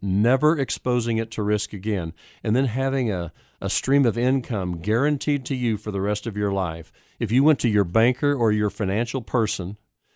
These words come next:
and asked them to do the same thing for you, they would think you were absolutely crazy. It just is not available. And only Social Security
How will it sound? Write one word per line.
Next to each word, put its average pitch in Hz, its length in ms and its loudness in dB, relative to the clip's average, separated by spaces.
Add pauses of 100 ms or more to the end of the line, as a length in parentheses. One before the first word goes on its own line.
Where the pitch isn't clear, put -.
and 107 140 -6
asked 131 340 -6
them 135 160 0
to 123 120 -8
do 123 160 0
the 113 100 0
same 120 320 0
thing 113 420 -2 (680)
for 160 380 4
you, 90 420 0 (1040)
they 117 220 4
would 120 180 0
think 123 260 -2
you 113 120 0
were 101 180 -2
absolutely 113 600 -2
crazy. 78 580 -6 (100)
It 104 120 -4
just 110 280 -2
is 98 180 -2
not 107 360 2
available. 120 640 0 (360)
And 104 220 0
only 156 500 4 (360)
Social - 560 2
Security 110 720 0